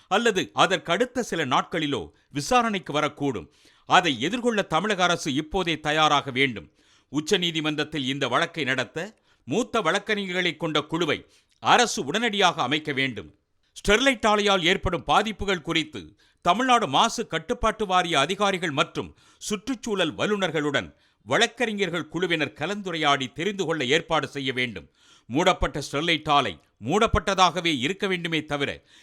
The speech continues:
எக்காரணத்தை கொண்டும் ஸ்டெர்லைட் ஆலை திறக்கப்படக்கூடாது. இதை உச்சநீதிமன்றத்தில்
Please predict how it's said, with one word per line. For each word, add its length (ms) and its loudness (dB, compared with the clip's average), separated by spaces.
எக்காரணத்தை 760 4
கொண்டும் 340 -4
ஸ்டெர்லைட் 500 -2
ஆலை 280 2
திறக்கப்படக்கூடாது. 1120 -2
இதை 240 0
உச்சநீதிமன்றத்தில் 1080 -4